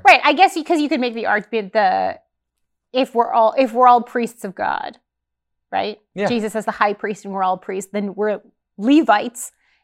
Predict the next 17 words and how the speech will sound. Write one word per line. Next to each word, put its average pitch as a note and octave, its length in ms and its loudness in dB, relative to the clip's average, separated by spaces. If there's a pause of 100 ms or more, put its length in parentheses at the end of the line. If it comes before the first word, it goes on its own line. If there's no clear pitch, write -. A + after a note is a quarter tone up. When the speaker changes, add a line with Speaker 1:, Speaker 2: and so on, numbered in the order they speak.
(140)
Speaker 1:
And A#3+ 220 2
Leviticus D4+ 360 2
is B3 140 -2
instruction. C4 600 0
I'm, B3 220 2
I'm A#3+ 140 2
just G#3+ 180 -4
breaking A3 260 -2
down F#3 120 -4
the F3+ 60 -10
question. F3+ 340 -6
Leviticus B3+ 500 0
is - 160 -6
instructions G#3 640 -4
to - 80 -20
the F#3 120 -10
Levites. A3+ 680 -2